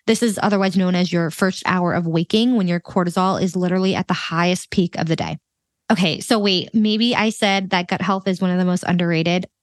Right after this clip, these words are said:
pillars of happy hormones, but now I think your circadian rhythm is actually the most underrated <laughs> because seriously, I don't think anyone talks about your cortisol awakening response or your car. I don't see it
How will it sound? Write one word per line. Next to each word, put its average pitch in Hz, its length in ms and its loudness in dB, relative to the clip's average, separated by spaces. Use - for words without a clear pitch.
pillars 196 440 2
of 185 360 0
happy 196 280 -2
hormones, 196 440 0
but 196 280 0
now 202 320 2
I 220 220 0
think 208 300 -2
your 175 120 -2
circadian 180 520 -2
rhythm 165 320 2
is 247 200 -2
actually 277 320 -2
the 285 80 -2
most 285 260 -2
underrated 277 640 2
<laughs> - 60 -20
because 285 360 0
seriously, 233 420 0
I 202 120 2
don't 339 240 0
think 220 180 2
anyone 233 760 2
talks 202 400 -2
about 185 360 0
your 208 100 2
cortisol 190 420 0
awakening 185 480 0
response 202 420 -2
or 185 40 0
your 180 140 0
car. 185 560 0
I 208 120 2
don't 208 140 0
see 208 340 2
it - 180 -4